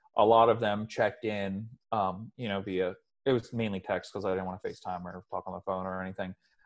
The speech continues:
Um, but it, it was nice that, like I s-, said, I grew up in Pennsylvania, so most of my friends are still up in Pennsylvania. Um, I just moved to this area, so I didn't have, like, a close-knit group of, um, friends on here. I did ha-, I had just started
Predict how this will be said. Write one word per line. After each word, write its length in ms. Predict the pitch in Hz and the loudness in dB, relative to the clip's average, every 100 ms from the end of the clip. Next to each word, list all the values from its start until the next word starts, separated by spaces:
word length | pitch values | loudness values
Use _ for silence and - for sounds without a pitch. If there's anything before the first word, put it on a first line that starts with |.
| - | 2
Um, 500 | 107 98 95 107 120 _ - | 6 6 6 0 -10 _ 2
but 100 | 131 | 4
it, 160 | 123 120 | 4 6
it 60 | 147 | 6
was 180 | 147 | 6
nice 240 | 120 110 - | 6 0 0
that, 160 | 110 - - | -4 -6 0
like 200 | 135 127 | 0 2
I 40 | |
s-, 240 | 120 - - - | 0 -2 -16 -18
said, 300 | - 113 104 | 0 4 4
I 60 | 101 | 4
grew 160 | 113 117 | 4 2
up 100 | 120 | 2
in 60 | |
Pennsylvania, 440 | 113 104 101 98 98 | -6 -4 -4 -6 -4
so 120 | 113 | -2
most 140 | 127 | -2
of 40 | 110 | -4
my 100 | 104 | -4
friends 360 | 123 117 101 | -2 -2 -4
are 100 | 107 | -8
still 240 | - 107 98 | -6 -6 -6
up 80 | - | -8
in 80 | 110 | -12
Pennsylvania. 680 | 95 - 92 90 - 87 - 107 | -12 -8 -10 -10 -12 -12 -10 -8
Um, 360 | 92 92 98 120 - | -6 -6 -10 -8 -2
I 180 | 101 95 _ _ - | -2 -2 _ _ -6
just 260 | - 107 - | 0 0 0
moved 240 | 107 101 104 | -4 -4 -4
to 60 | |
this 160 | 101 98 | -6 -2
area, 200 | 98 98 | 0 0
so 120 | 113 | 0
I 60 | 107 | 0
didn't 100 | 104 | -2
have, 120 | 101 | -4
like, 160 | 98 98 | -4 -6
a 80 | - _ | -16 _
close-knit 560 | 113 98 - 104 95 - _ _ _ _ _ | 0 0 -2 -4 -4 -6 _ _ _ _ _
group 300 | 110 101 104 - | 0 0 -2 -2
of, 540 | 110 98 95 95 107 127 - | 4 6 6 4 0 -8 -4
um, 420 | 95 90 92 107 _ | -2 -2 -6 -12 _
friends 280 | - 113 110 | -4 -2 0
on 120 | 117 113 | -4 -2
here. 140 | 113 | 0
I 100 | 98 | 0
did 260 | 107 113 110 | 2 2 2
ha-, 180 | 107 95 | -2 0
I 120 | 107 | 0
had 180 | 110 98 | 0 -2
just 180 | 107 - | -2 0
started 460 | 98 98 104 117 | 0 2 2 0